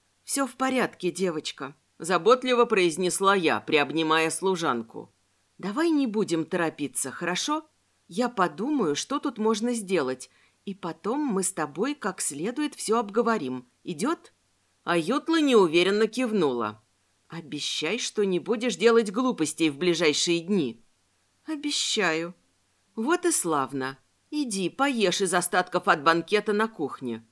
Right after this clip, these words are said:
Разрешаю тебе выпить эля. Еще треть бочонка осталась. Затем отдыхай, остальные справятся с уборкой». «Спасибо, Игния».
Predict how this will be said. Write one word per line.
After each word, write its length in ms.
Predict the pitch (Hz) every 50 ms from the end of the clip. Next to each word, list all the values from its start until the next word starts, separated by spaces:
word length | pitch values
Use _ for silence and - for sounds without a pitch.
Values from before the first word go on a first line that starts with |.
| _ _
Разрешаю 680 | - 165 190 156 170 165 170 160 - 277 302 320 302 240
тебе 240 | - 214 170 202
выпить 460 | 185 180 254 240 - 277 240 - - _
эля. 520 | 202 170 151 139 131 127 127 127 127 - _ _ _ _ _ _ _ _
Еще 300 | - 269 294 - - 294
треть 280 | - - 269 269 220 220
бочонка 500 | 214 269 262 - 190 147 143 123 - 135
осталась. 640 | 139 - - _ 147 135 127 117 120 - - - _ _ _ _ _ _ _ _ _ _
Затем 460 | - 185 208 196 190 - 226 254 277
отдыхай, 640 | 294 269 240 233 302 311 302 - 190 165 160 160 160 _ _ _ _
остальные 540 | 311 311 - - 311 311 302 294 277 269
справятся 600 | 254 - _ 277 269 359 151 131 139 - - 143
с 120 | - - 185
уборкой». 580 | 165 139 139 131 123 - - 113 104 - _ _ _ _ _ _ _ _ _ _ _
«Спасибо, 680 | _ - - _ - 302 269 - - - 277 277 233 214
Игния». 720 | 208 - - 233 226 185 190 208 202 196 185 175 175 180